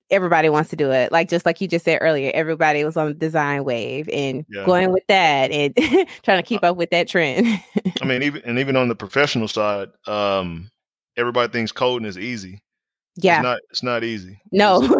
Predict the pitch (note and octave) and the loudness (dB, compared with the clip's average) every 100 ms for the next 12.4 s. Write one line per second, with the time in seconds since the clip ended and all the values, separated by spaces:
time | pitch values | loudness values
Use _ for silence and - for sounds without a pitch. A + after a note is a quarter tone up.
0 | A3+ F4 - C4+ A3+ G#3 C3+ C#3 C3+ C3+ | 4 2 2 0 0 0 2 2 0 -2
1 | C3+ C#3 B2+ B2+ B2 A#2 - - _ _ | -4 -4 -4 -6 -6 -4 -6 -8 _ _
2 | _ _ _ _ _ _ A2+ A#2 A#2 A2+ | _ _ _ _ _ _ -4 -2 -2 -2
3 | - C#3 A2+ - C#3 B2 C#3 C3+ A2+ - | -4 -4 -4 -4 -4 0 0 0 -2 0
4 | C3+ B2+ G#2+ - D3 D3+ D#3 C#3+ D3 C#3+ | 0 0 -4 0 2 2 0 -2 -2 -4
5 | - G#2 B2 - - A2+ A2 B2+ B2+ C3 | -6 -6 -4 -4 -4 -4 -2 -2 2 0
6 | A#2+ - A#2 A#2 A#2+ A#2 A#2+ A#2+ A#2+ A2+ | 2 -4 -4 0 0 -2 0 2 2 2
7 | G#2 B2+ C#3 D3 _ _ _ _ _ G#2+ | 2 2 2 -4 _ _ _ _ _ -6
8 | G#2+ G2+ G2 G#2 A2+ B2 B2+ B2+ C3 C#3+ | -4 -4 -6 -4 2 2 4 2 2 2
9 | D3 D3+ - G#2 A2+ A#2+ A2+ G#2 B2 A#2 | 0 -4 -8 -6 -2 -2 -2 0 0 -2
10 | - B2+ C#3 C#3+ C#3 C#3 C3+ C3 C#3+ C#3+ | -2 0 0 0 -4 -4 -6 0 0 0
11 | C#3+ C#3 C#3 - _ _ _ _ _ - | -2 -8 -8 -14 _ _ _ _ _ -6
12 | C3 B2 A2 F#2+ | 0 2 2 0